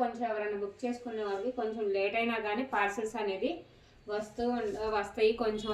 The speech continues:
అటు ఇటుగా అయితే. ఓకేనా? లేదు అంటే పండగ తర్వాత పంపించమన్నా కానీ పార్సల్స్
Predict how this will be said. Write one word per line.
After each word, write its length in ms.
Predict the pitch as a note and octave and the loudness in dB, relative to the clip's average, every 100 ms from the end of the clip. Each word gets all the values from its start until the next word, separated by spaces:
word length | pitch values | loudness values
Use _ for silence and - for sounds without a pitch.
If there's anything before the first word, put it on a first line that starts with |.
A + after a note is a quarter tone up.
| G3 | 0
అటు 160 | G3 A3 G#3+ | 2 4 6
ఇటుగా 280 | G3 F#3+ F#3+ F3 | 4 2 2 2
అయితే. 260 | E3+ A3+ G#4 - - - - - - - - A3 G#3+ | 2 2 2 0 -10 -20 -20 -20 -20 -20 -16 -6 -2
ఓకేనా? 260 | A#3+ B3 A#3+ | 0 2 4
లేదు 240 | A#3 B3 C4 | 4 4 4
అంటే 160 | B3 C#4 C#4 | 2 0 0
పండగ 260 | A#3+ B3 B3+ | 4 4 6
తర్వాత 540 | B3 A#3+ A#3 A3+ B3 B3 | 6 6 4 4 4 4
పంపించమన్నా 640 | A#3+ A#3+ A#3+ A#3+ A#3 A3+ G#3+ | 4 2 2 0 2 0 0
కానీ 180 | G#3+ B3+ A#3+ | 0 2 2
పార్సల్స్ 420 | G#3+ A#3 A#3 | 2 2 -2